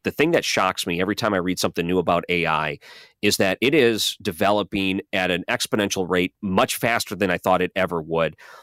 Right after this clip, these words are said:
That I have, before I thought, "No, this Terminator scenario where the supernet gets together and destroys the world would never happen," where my confidence of that has just dropped and plummeted, where I think that it,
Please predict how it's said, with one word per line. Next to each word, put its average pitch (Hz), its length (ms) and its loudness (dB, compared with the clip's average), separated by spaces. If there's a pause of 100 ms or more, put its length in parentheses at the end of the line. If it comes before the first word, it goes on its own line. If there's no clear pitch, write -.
(120)
That 92 340 0 (200)
I 135 140 4
have, 123 200 2 (220)
before 175 360 4
I 101 120 4
thought, 92 260 0
"No, 104 220 0
this 98 160 -2
Terminator 95 640 0
scenario 90 580 0
where 90 400 -2
the 85 200 -4
supernet 95 520 -2
gets - 180 -4
together 87 380 -2
and 82 80 -4
destroys 90 380 -2
the 85 80 -6
world 87 260 0
would 87 100 -6
never 87 200 -4
happen," 87 420 -4 (380)
where 101 180 4
my 117 480 2
confidence 104 480 -2
of 85 80 -6
that 90 180 0
has 85 160 -6
just - 280 -4
dropped 87 400 0
and 82 100 -8
plummeted, 78 480 -4
where 95 160 0
I 85 80 2
think 87 280 -4
that 80 260 -2
it, 90 100 -4